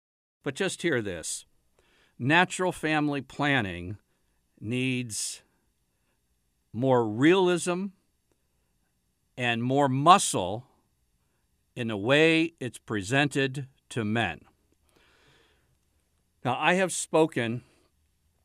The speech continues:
to conferences and seminars of Catholic men all over North America. And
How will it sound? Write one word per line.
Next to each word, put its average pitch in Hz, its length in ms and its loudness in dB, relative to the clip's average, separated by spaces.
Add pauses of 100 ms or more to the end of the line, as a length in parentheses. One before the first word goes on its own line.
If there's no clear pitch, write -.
(600)
to 117 240 -4
conferences 131 760 -2
and 95 140 -8
seminars 120 680 0
of 98 140 -12
Catholic 120 480 -2
men 95 300 -8 (420)
all 160 340 6
over 127 340 4
North 113 260 -2
America. 92 580 -6 (1400)
And 131 480 0